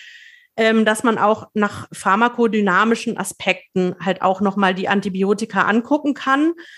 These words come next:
Ähm, und da gibt es halt die, die zeitabhängig wirken. Also da soll halt sozusagen die, die Konzentration,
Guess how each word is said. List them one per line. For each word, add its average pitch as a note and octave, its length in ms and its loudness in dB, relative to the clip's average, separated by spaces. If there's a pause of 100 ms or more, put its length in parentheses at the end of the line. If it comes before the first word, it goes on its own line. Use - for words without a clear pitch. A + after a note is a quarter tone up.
(320)
Ähm, G#3+ 320 2
und G#3+ 120 0
da G#3+ 80 2
gibt A3+ 240 0
es A#3+ 140 -4
halt G#3 240 0
die, C4 340 2 (500)
die G3 140 0
zeitabhängig C4+ 960 0
wirken. F4 400 2 (280)
Also G#3+ 260 0
da G#3+ 400 0
soll G#3+ 420 2
halt A3 300 0
sozusagen G3+ 640 0
die, G3 200 -2
die F3+ 100 -10
Konzentration, G#3+ 1120 0